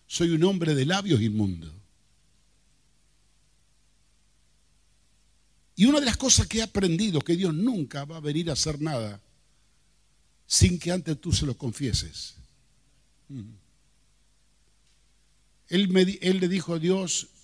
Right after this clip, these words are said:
"¿Tú reconoces que eres un hombre sucio de labios? Voy a tocar tus labios. Te voy a perdonar, te voy a limpiar, te voy a purificar. Si no me confiesas otra cosa, no, no,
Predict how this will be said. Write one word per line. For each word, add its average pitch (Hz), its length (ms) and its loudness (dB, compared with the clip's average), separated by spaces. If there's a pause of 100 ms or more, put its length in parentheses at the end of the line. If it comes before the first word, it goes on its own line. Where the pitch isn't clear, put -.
(140)
"¿Tú 208 140 -2
reconoces 208 680 0
que 208 160 -2
eres 202 320 0
un 190 120 -4
hombre 202 280 -2
sucio 196 400 0
de 180 120 -4
labios? 220 500 -10 (160)
Voy 175 160 -4
a 139 80 -6
tocar 135 260 -12
tus 107 180 -16
labios. 87 400 -18 (960)
Te 127 100 -4
voy 143 180 2
a 131 120 -2
perdonar, 143 520 0
te 156 100 -6
voy 151 180 2
a 143 40 2
limpiar, 131 420 -6
te 147 100 -12
voy 139 160 -2
a 151 60 -4
purificar. 123 680 -6 (520)
Si - 200 0
no 185 120 2
me 233 100 0
confiesas 170 640 -2
otra 156 220 -6
cosa, 196 360 -6
no, 151 300 -8
no, 160 340 -6